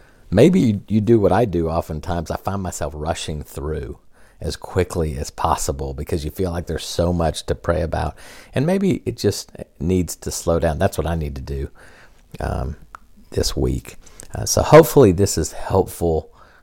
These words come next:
Um, if you need a little extra, okay, if you want a little extra, uh, study today, I would encourage you to memorize Colossians four,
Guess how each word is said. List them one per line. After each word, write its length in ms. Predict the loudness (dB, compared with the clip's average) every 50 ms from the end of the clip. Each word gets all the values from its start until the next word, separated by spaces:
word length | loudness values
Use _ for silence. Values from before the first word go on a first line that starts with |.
| -20 -20 -18
Um, 220 | -16 -16 -16 -16 -18 _ -10
if 240 | -8 -8 -6 -2 0
you 80 | 2 4
need 180 | 4 6 6
a 60 | 4 4
little 320 | 2 2 2 0 0 -2 -4
extra, 460 | -6 -8 -8 -10 -10 -10 -12 -12 -14 -16 -20 -20 -20 -20 -20 -20 _ _ -20 -20 -20
okay, 320 | -20 -16 -12 -8 -6 -6
if 100 | -4 -4
you 100 | -2 0
want 180 | 0 2 2 2
a 40 | 2
little 260 | 4 4 4 4 4 2
extra, 500 | 0 0 0 -2 2 4 6 6 6 4 0 -14 -20 -20 -20 -20 -16 -6
uh, 340 | -2 -2 -2 -2 -2 -6 -8
study 580 | -6 -6 -6 -4 2 6 8 8 10 8 6 2
today, 240 | 0 0 -2 -2 -4 -8 -14 -16 -8 -4
I 40 | -2
would 100 | -2 -2
encourage 460 | -2 -4 -2 2 4 4 4 4 2
you 60 | -2 -2
to 80 | 0
memorize 580 | 0 0 0 0 0 0 -2 -2 -2 -4 -6 -6
Colossians 600 | -8 -6 -6 -4 -4 -4 -4 -6 -8 -10 -10 -12
four, 500 | -8 -4 -2 0 0 0 0 -2 -4